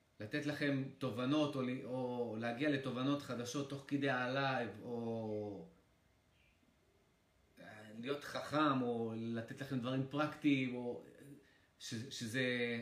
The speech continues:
שזה גם כיף, כן? שזה גם כיף, כאילו, גם כיף להסביר את התובנות האלה, ולעשות לעצמי מין ריקאפ כזה חזרה על החומר,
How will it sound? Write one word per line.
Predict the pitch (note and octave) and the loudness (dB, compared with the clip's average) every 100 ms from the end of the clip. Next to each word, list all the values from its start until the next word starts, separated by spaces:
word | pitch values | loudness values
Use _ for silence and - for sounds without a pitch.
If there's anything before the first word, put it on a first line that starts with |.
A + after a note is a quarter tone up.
| A2+ | -6
שזה | - A2+ | -10 -4
גם | B2 F3+ F#3+ | 2 2 4
כיף, | C#3+ A2 | 2 2
כן? | - D#3 F3 | 0 0 0
שזה | - A#2 | -2 -4
גם | A#2 E3+ F3 | 0 2 2
כיף, | E3 D#3 | 0 0
כאילו, | - C3+ B2+ - - _ _ _ _ _ _ _ _ _ _ _ _ _ _ _ - _ _ _ _ _ - - - - - - | 0 0 0 -6 -18 _ _ _ _ _ _ _ _ _ _ _ _ _ _ _ -20 _ _ _ _ _ -20 -20 -20 -20 -12 4
גם | B2 D#3+ E3+ | 12 12 12
כיף | F3 D#3 - - - - - _ _ _ _ _ _ _ _ _ _ _ _ _ C3+ | 12 12 10 0 -6 -10 -18 _ _ _ _ _ _ _ _ _ _ _ _ _ -6
להסביר | B2 A#2 A2 D#3 D3+ | -4 -4 2 2 4
את | |
התובנות | C#3 C3+ B2+ C#3 C#3+ D3 | 0 0 2 4 4 6
האלה, | C#3 C#3 C#3 C3+ G#2+ | 6 6 6 4 2
ולעשות | A2+ A2+ A2 A2 A2 - - | 2 2 2 0 -4 -6 -6
לעצמי | B2 - C3 | -6 0 0
מין | B2 B2 A#2+ A#2+ - - _ _ _ _ _ _ _ _ _ - A2 | 2 0 -2 -6 -18 -20 _ _ _ _ _ _ _ _ _ -16 -2
ריקאפ | C3+ C#3 D#3 A#2+ - | -2 0 0 -2 -2
כזה | C3 A#2+ | -2 -2
חזרה | A#2 A#2+ A#2 B2 B2+ | -4 -2 0 2 2
על | |
החומר, | A#2 C#3 C#3+ C#3+ C#3 | 0 2 6 6 4